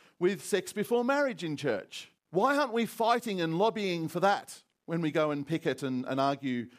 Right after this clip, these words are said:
and say, "We have a problem in our society with, with prostitution"? But we've all just gone, "Oh, they're a little bit too close to home. Let's talk about something that's out there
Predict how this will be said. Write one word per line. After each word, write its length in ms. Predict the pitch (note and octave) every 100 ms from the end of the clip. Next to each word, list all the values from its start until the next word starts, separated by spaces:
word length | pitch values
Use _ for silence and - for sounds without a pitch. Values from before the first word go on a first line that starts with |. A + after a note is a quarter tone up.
| _
and 180 | - B2+
say, 360 | A#2+ C#3 C#3 B2+ _ -
"We 80 |
have 120 | F#3 G#3
a 40 |
problem 280 | G#3 A3 G#3+
in 60 |
our 140 | F#3+ F3+
society 480 | - F#3 G3 G3 G3
with, 240 | F#3+ -
with 160 | G3 G3
prostitution"? 800 | A3+ - G#3+ C#4 C#4 - A#2 A2 _
But 140 | - A3
we've 180 | C4+ B3
all 120 | G3+
just 160 | E3+
gone, 200 | F#3 F3+
"Oh, 120 | F#3+ G3
they're 180 | A3
a 60 | A#3
little 120 | G#3
bit 160 | E3 -
too 140 | F3
close 300 | E3 D3 C3
to 80 | -
home. 240 | B2+ D#3 C3
Let's 160 | F#3+
talk 140 | - F#3+
about 200 | E3 -
something 360 | D#3 C3 C#3
that's 160 | C3+ C3
out 240 | B2 A#2
there 260 | B2+ A#2+